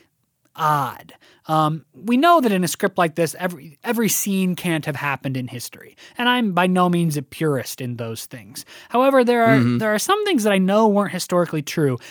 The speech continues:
Speaker 1: and I'm interested in why he bothered to include them. For example, in the song Satisfied, Angelica is explaining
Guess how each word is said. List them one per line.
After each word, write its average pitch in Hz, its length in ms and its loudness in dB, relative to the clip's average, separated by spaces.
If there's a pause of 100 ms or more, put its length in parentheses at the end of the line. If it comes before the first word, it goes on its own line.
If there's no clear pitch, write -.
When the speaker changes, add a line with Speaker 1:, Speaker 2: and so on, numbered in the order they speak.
Speaker 1:
and 175 100 0
I'm 180 120 0
interested 233 460 0
in 156 120 0
why 165 260 2
he 165 120 -2
bothered 139 520 -2
to - 120 -10
include 123 440 -6
them. - 160 -20 (220)
For 240 140 4
example, 208 600 0
in 233 140 -4
the 233 80 -2
song 339 380 -2
Satisfied, 135 920 -4 (220)
Angelica 196 640 0
is 165 200 -2
explaining 160 800 -2